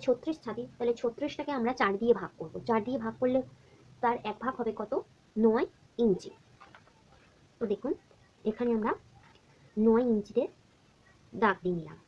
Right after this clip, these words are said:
নয় ইঞ্চিতে দাগ দিয়ে নিলাম। আর এবারে কিন্তু এক্সট্রা আপনারা কতটা রাখতে চান, এক্সট্রা আমি এখানে নিয়ে নিলাম এক ইঞ্চি। তো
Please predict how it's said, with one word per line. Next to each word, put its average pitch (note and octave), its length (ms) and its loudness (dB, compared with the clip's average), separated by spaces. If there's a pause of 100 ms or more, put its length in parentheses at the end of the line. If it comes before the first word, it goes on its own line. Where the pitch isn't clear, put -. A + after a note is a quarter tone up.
(1040)
নয় A3 160 6
ইঞ্চিতে B3+ 280 -2
দাগ A3+ 140 -2
দিয়ে A#3+ 140 0
নিলাম। C#4+ 160 0 (520)
আর G3 80 0 (160)
এবারে D4+ 300 4
কিন্তু G3 220 -2 (220)
এক্সট্রা - 380 -6
আপনারা G3 300 -2 (540)
কতটা G#3 280 0 (420)
রাখতে G3+ 320 -2
চান, F3+ 140 -8 (380)
এক্সট্রা B3+ 260 0 (200)
আমি A3+ 200 4
এখানে A#3 260 -2
নিয়ে G#3+ 160 4
নিলাম A3 180 0 (800)
এক G3 140 -4
ইঞ্চি। A3+ 260 2 (3250)
তো B3 60 4